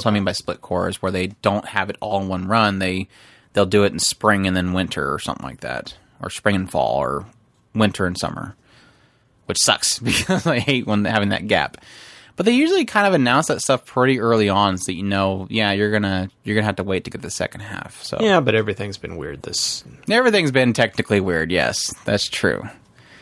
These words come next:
Speaker 1: Uh, next one we have is Peter Grill and the Philosopher's Time, Peter Grill to Kinja no Jikan.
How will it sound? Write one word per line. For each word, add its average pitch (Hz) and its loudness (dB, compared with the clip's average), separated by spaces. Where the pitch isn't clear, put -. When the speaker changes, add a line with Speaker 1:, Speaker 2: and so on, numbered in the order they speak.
Speaker 1:
Uh, 175 4
next 190 2
one 208 4
we 190 6
have 190 4
is 156 2
Peter 208 4
Grill 156 4
and 139 4
the 127 6
Philosopher's 123 2
Time, 98 0
Peter 117 2
Grill 110 4
to 101 4
Kinja 107 4
no 98 2
Jikan. 110 0